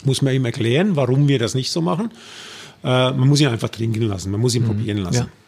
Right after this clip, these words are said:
Speaker 1: Also da haben wir auch sehr viel Wert drauf gelegt, dass wir klassisch den Schaum so zubereiten mit Dampf, in dieser, ich sag's mal, Latte-Art-Konsistenz. Ich kann damit auch wunderbar Latte-Art gießen. Und die,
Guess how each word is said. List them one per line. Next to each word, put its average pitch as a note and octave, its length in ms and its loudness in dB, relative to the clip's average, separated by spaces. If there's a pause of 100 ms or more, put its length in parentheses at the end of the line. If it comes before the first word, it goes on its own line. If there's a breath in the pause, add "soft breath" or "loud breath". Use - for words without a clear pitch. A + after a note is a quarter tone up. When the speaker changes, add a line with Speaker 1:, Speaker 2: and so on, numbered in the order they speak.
(260)
Speaker 1:
Also B2 200 -2
da C#3 240 2
haben D#3+ 120 2
wir D3 140 2
auch D#3 160 0
sehr D#3+ 220 2
viel D3+ 120 4
Wert D#3 180 2
drauf D#3 220 2
gelegt, D#3 320 0
dass C3+ 160 -2
wir D3 160 2
klassisch D3+ 580 0
den C#3 160 -2
Schaum D3+ 540 2
so D#3+ 260 2
zubereiten D3 600 0
mit A2+ 160 -2
Dampf, G3+ 360 0 (920 loud breath)
in C#3+ 120 2
dieser, C3+ 380 2 (460)
ich A#2 140 -6
sag's B2+ 240 0
mal, A#2 240 0 (960)
Latte-Art-Konsistenz. E3+ 1120 0
Ich D#3 120 -2
kann C3 200 0
damit C3 300 -2
auch A2+ 380 -4
wunderbar B2 560 2
Latte-Art D3 560 -2
gießen. E3+ 460 0 (520 loud breath)
Und C#3 220 2
die, D#3 180 0